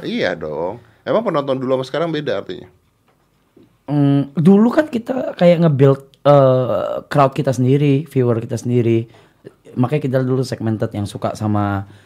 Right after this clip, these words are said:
Speaker 1: Game, game.
Speaker 2: game dan
Speaker 1: Musik,
Speaker 2: game yang
Speaker 1: musik.
Speaker 2: gimana ya. Akhirnya, akhirnya muncullah dulu dari, dari, eh, konten yang segmented, muncul yang personality, personality. Yang suka sama personality siapa, tapi dia main game, ikutin.
Speaker 1: Hmm.
Speaker 2: Kayak gua,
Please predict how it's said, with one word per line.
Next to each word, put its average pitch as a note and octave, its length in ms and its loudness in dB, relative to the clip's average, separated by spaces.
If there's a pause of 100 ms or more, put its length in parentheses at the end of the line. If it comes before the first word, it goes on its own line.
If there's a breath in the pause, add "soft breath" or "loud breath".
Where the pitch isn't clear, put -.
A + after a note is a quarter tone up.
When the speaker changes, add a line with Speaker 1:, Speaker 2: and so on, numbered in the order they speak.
Speaker 1:
Game, G2 380 -2
game. F2+ 280 -4
Speaker 2:
game B2 340 4
dan A2+ 120 2
Speaker 1:
Musik, G#2 140 0
Speaker 2:
game A2 140 0
yang A2 100 0
Speaker 1:
musik. G2 100 -2
Speaker 2:
gimana A2 200 0
ya. G2+ 220 0
Akhirnya, A2+ 380 -4
akhirnya B2 440 0
muncullah C#3 420 2
dulu C3 340 2
dari, A2 300 0 (180 loud breath)
dari, A2 320 -2
eh, A2 320 2
konten A2+ 300 -2
yang A2 100 -2
segmented, A2 500 -2
muncul C#3 300 0
yang C3+ 140 2
personality, A2+ 600 -2
personality. G#2+ 680 -4 (260 soft breath)
Yang A#2 160 -2
suka A#2 140 -6
sama A2+ 200 0
personality A2+ 400 -4
siapa, A#2 280 -2
tapi C3 220 -2
dia A2+ 180 2
main A2+ 200 2
game, D#3 360 2 (100)
ikutin. G2 800 -2
Speaker 1:
Hmm. E2 120 -8
Speaker 2:
Kayak G2+ 240 -10
gua, F#2+ 460 -6